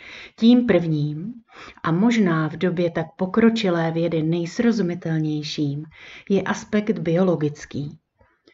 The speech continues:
Představuje nejen somatické a fyziologické znalosti o fungování našeho organismu,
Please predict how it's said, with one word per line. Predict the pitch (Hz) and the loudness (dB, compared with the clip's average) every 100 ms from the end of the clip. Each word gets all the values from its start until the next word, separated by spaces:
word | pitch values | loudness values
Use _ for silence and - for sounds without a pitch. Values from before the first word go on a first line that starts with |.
| _ _ _ _ | _ _ _ _
Představuje | - 190 - 240 240 254 247 240 226 - - | -10 -8 0 0 4 4 4 4 2 -4 2
nejen | 220 262 277 160 156 | 6 8 6 6 2
somatické | 151 - 170 214 214 151 - - 143 131 | -2 -2 2 2 2 -4 -4 -8 -8 -8
a | 143 135 | -10 -8
fyziologické | - 175 185 175 170 175 175 180 170 | -4 0 4 4 4 0 -2 -4 -2
znalosti | 160 170 160 185 - - 156 - | 0 2 2 2 -2 -6 -6 -4
o | 156 | -8
fungování | - 175 170 165 156 160 160 | -4 -2 0 0 0 0 0
našeho | 156 151 165 156 | -2 -4 -6 -4
organismu, | - 160 151 156 147 151 151 | -2 -2 -2 -2 -4 -4 -4